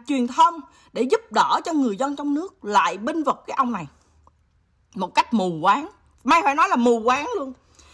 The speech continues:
Còn Mai là từ ở trong nước, Mai khi mà chưa ra đến hải ngoại là Mai đã nhận ra cái ông này rồi, chứ không phải không đâu.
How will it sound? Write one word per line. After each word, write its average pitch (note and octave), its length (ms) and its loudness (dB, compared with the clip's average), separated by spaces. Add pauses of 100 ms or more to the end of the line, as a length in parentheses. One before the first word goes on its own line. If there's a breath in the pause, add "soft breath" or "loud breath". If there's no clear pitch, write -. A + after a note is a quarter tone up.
(260 soft breath)
Còn C#4 220 2
Mai D#4 240 4
là C#4 160 0
từ C4 360 2
ở A3 120 2
trong D#4+ 300 0
nước, F#4 280 2
Mai C#4+ 240 2
khi D#4+ 180 -2
mà D4+ 120 0
chưa D4+ 240 -4
ra C4 180 2
đến D4+ 140 -8
hải G3+ 160 -6
ngoại G3+ 200 -2
là G#3 100 -4
Mai A3+ 180 2
đã C4 60 -2
nhận F#3+ 280 -4
ra A3+ 140 0
cái - 140 -10
ông G#3+ 140 -6
này D#3+ 160 -10
rồi, C#3 180 -10
chứ A#3+ 140 -10
không C4 60 -8
phải D3+ 100 -8
không F#3 260 -10
đâu. F3+ 100 -20